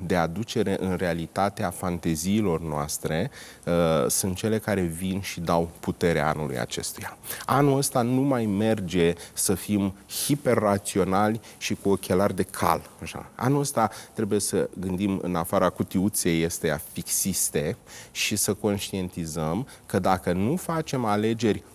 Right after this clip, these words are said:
un picuț mai zbanghi, cum îmi place mie să spun, un picuț mai out of the box, s-ar putea să fim limitați și să rămânem în urmă. Cuvântul de ordine al anului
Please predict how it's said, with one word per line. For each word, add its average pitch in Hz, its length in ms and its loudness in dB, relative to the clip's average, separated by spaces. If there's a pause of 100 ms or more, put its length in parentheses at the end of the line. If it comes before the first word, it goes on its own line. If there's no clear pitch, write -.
un 156 180 4
picuț 147 420 0
mai 127 260 2
zbanghi, 123 680 2
cum - 160 -6
îmi 85 160 -4
place 92 280 -2
mie 87 200 0
să - 160 -6
spun, - 280 -4
un 78 100 -6
picuț 98 320 -4
mai 95 180 0
out 107 180 2
of 95 120 -2
the 87 100 0
box, 78 480 2 (220)
s-ar 117 180 0
putea 120 240 0
să 131 160 0
fim 113 220 -2
limitați 101 440 -2
și - 80 -4
să - 140 -4
rămânem 82 400 -4
în 73 120 -6
urmă. 67 300 -10 (520)
Cuvântul 131 440 4
de 113 100 2
ordine 104 360 2
al 90 200 -2
anului 110 560 0